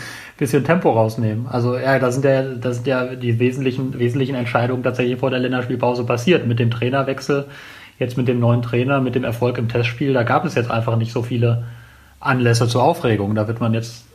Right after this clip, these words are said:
wird jetzt natürlich die spannende Frage sein, wenn die Saison weitergeht und wie die Ergebnisse dann aussehen. Wie, wie haltbar diese Ruhe dann ist. Also klar, du hast jetzt, äh, hast jetzt,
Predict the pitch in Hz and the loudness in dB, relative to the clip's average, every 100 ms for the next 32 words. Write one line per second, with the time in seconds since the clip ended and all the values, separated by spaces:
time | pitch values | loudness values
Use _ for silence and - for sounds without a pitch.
0 | - 117 117 113 117 120 117 117 117 117 | -6 -2 -2 -4 -4 -2 -2 -2 -2 0
1 | 117 117 117 120 120 117 117 113 113 113 | 0 2 0 2 2 2 2 0 0 -2
2 | 107 113 120 120 120 110 117 123 110 156 | 0 0 2 0 0 0 0 0 0 0
3 | 147 117 101 101 104 101 107 104 113 - | 0 -2 -4 -4 -6 -6 -6 -6 -10 -20
4 | - - - - _ 110 110 110 120 120 | -20 -20 -20 -20 _ -2 0 2 0 0
5 | 117 107 117 117 120 117 113 113 117 113 | 2 4 4 2 2 2 2 2 2 2
6 | 104 123 143 - - - - - - - | 0 -2 -4 -6 -20 -20 -20 -20 -20 -20
7 | - _ - 113 107 104 107 - - - | -20 _ -2 0 0 -2 -4 -10 -20 -20
8 | - - 127 110 104 107 117 117 - - | -20 0 2 2 2 2 2 0 -4 -10
9 | - 131 113 101 113 - 117 - - | -8 0 0 0 -2 0 0 0 -2